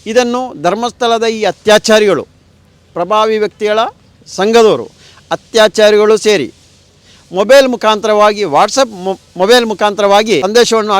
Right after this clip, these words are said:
ಕಡೆಗೆ ಕಳಿಸಿ, ಅದರ ಏನೋ ಒಂದು ಮಾಹಿತಿಯನ್ನು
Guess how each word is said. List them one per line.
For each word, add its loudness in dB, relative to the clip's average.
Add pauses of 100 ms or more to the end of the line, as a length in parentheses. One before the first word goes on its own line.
ಕಡೆಗೆ -2
ಕಳಿಸಿ, 0 (1400)
ಅದರ 2 (180)
ಏನೋ 2 (140)
ಒಂದು 2 (1000)
ಮಾಹಿತಿಯನ್ನು 0